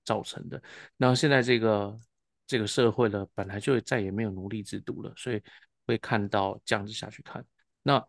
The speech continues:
你会讲啊，那我们怎么可能把员工当成奴隶？啊，所以我们用员工来讲，是不是不太好呢？对，的确不太好。啊，那只是从这个角度，硬要看的话，任何一个人都可以拿来当七宫看。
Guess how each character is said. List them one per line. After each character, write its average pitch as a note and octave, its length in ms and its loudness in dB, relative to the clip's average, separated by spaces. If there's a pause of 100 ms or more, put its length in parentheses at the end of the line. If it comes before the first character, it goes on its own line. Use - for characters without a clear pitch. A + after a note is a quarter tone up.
(140)
你 A2 80 0
会 C3+ 100 4
讲 G2+ 240 -2
啊， G2 80 -2
那 A#2+ 160 0
我 G#2 100 2
们 G#2 140 0
怎 G#2 100 -2
么 F#2+ 80 -6
可 G2 140 -8
能 G2 160 -2
把 G2+ 160 2
员 G2+ 300 2
工 C3 200 2
当 C#3 220 4
成 A2+ 240 2
奴 A#2+ 200 6
隶？ D#3+ 260 4 (720)
啊， - 140 -8 (340)
所 - 160 0
以 - 20 6
我 A2 120 4
们 G#2 200 0
用 A#2+ 200 2
员 G#2+ 160 0
工 C3+ 180 2
来 A2 100 2
讲， - 220 -6
是 - 100 -6
不 A2 60 -2
是 A2 100 0
不 A2 160 -2
太 - 200 0
好 - 260 -2
呢？ - 220 -4
对， C3 160 8
的 B2+ 200 6
确 D#3+ 160 4
不 A#2+ 140 0
太 A#2 200 -2 (100)
好。 - 160 -12 (400)
啊， - 100 -12 (420)
那 C3 140 2
只 G#2 160 -2
是 A#2+ 140 4
从 G#2+ 240 0
这 B2+ 240 4
个 A2+ 80 0
角 - 260 -6
度， G#2+ 180 0 (380)
硬 E3+ 200 12
要 C#3+ 200 6
看 A#2 240 2
的 G#2 80 -2
话， A2 200 2 (340)
任 G#3 200 8
何 - 320 4
一 F3+ 80 -4
个 D#3+ 120 4
人 G2+ 360 -6 (460)
都 G#3+ 180 10
可 F#3+ 220 2
以 D3+ 80 6
拿 G#2+ 180 0
来 A2 120 4
当 A#2 200 0
七 - 260 -2
宫 A2 220 4
看。 A2 240 -6